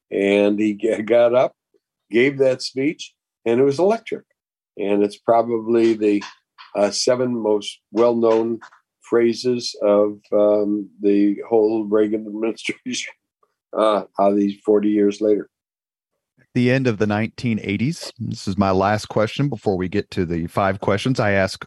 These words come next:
Speaker 2: all of our guests. Uh, Time magazine named Mikhail Gorbachev the man of the decade.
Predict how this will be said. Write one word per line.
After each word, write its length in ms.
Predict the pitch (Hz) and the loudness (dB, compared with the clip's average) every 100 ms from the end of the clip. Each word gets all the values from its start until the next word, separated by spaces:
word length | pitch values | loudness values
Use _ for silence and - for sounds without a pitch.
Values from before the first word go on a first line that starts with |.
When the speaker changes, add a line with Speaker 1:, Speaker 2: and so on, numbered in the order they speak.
| - | -4
Speaker 2:
all 280 | 98 92 90 | 0 2 0
of 220 | 85 - | -4 -6
our 120 | 95 | -6
guests. 480 | 87 92 170 - - _ _ _ _ _ _ _ _ - | -2 0 -2 -4 -20 _ _ _ _ _ _ _ _ -16
Uh, 120 | - _ _ - | -16 _ _ -6
Time 260 | 147 160 165 | -2 2 2
magazine 760 | 160 147 131 143 147 151 147 - - | 2 2 0 2 2 2 -2 -10 -2
named 460 | 127 139 143 143 - | 0 2 2 0 -2
Mikhail 540 | 120 127 147 139 139 113 | -4 -2 0 2 0 0
Gorbachev 600 | 131 135 - 139 135 - _ | 0 -2 -2 0 0 -2 _
the 100 | 104 | 0
man 320 | 110 123 131 139 | 2 2 2 0
of 120 | 120 | -2
the 80 | 117 | -2
decade. 540 | 131 135 - 82 - | -2 -2 -4 -8 -12